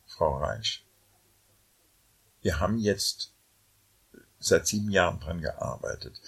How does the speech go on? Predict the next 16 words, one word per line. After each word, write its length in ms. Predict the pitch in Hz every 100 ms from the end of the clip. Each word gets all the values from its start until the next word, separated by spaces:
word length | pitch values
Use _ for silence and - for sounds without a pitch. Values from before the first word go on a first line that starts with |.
| - - -
haben 180 | 101
das 160 | 104 101
bis 200 | - -
zu 180 | - -
einem 120 | 98
bestimmten 580 | 92 - 120 127 131 110
Punkt 500 | - 107 104 - - - - _ -
gebracht. 680 | 101 - 78 - - - - _ - _
Wenn 140 | - 95
das 220 | 87 -
jetzt 160 | - -
auf 120 | -
die 100 | 95
lange 240 | 95 95
Bank 260 | 90 92 101
geschoben 600 | 101 - 87 85 -